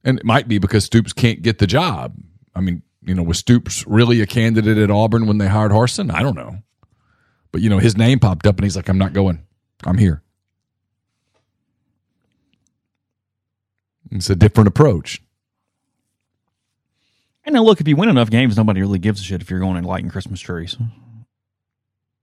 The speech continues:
Speaker 1: Oh, no.
Speaker 2: I mean, it,
Speaker 1: No, no, no.
Speaker 2: it doesn't matter. That
Speaker 1: But
Speaker 2: helps you when you're not.
Speaker 1: it's the one thing I'm interested to see, and I don't know whether this is the year that it happens, but it will eventually happen.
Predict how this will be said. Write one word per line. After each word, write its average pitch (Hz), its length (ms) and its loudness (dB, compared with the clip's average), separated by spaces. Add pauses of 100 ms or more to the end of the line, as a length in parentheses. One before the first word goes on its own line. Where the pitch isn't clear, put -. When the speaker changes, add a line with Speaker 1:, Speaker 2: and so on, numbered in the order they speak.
(320)
Speaker 1:
Oh, 208 100 -2
no. 87 280 -6 (180)
Speaker 2:
I - 60 -8
mean, 98 240 -6
it, - 120 -6
Speaker 1:
No, 285 120 -2
no, 202 100 2
no. 117 160 0
Speaker 2:
it 64 40 -6
doesn't 85 200 -6
matter. - 340 -12 (880)
That 175 120 4
Speaker 1:
But 170 40 4
Speaker 2:
helps 123 280 4
you 156 80 4
when 135 160 6
you're 110 100 0
not. 98 500 -8 (100)
Speaker 1:
it's 139 200 -4
the 208 140 4
one 302 340 -2
thing 190 220 2
I'm 120 180 0
interested 92 600 -2
to 95 100 -6
see, - 520 -10 (240)
and 110 100 6
I 120 80 6
don't 127 120 6
know 120 80 6
whether 98 220 4
this 92 220 0
is 92 120 -4
the 95 100 -2
year 95 220 0
that 90 140 0
it 87 100 -4
happens, 90 420 -4
but 165 140 0
it 254 120 -4
will 247 220 0
eventually 120 500 2
happen. 82 500 -6